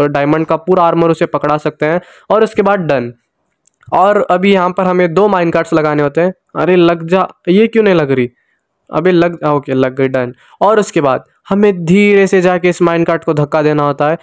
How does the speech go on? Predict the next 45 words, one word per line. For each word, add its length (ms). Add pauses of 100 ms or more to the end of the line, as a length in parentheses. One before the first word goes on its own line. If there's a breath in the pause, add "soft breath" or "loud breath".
(260 soft breath)
और 340
लो 400
भाई 300
साहब, 600 (280)
ये 140
कितना 460
ज़्यादा 380
cool 200
लग 200
रहा 140
है 80
यार। 140
ऐसा 200
लगता 280
है 60
कि 120
दो 200
armor 360
लड़ 260
रहे 200
हैं 60
एक 100
दूसरे 300
के 120
साथ। 540
एक 140
minute, 160
क्या 160
मैं 120
इन 280
माइनकार्ट्स 460
को 80
छिपा 380
सकता 280
हूँ 100
इन 120
blocks 280
की 80
मदद 260
से? 180 (1120 soft breath)
अबे, 240 (260)
अबे, 200
अबे 280
भाई 240
साहब, 320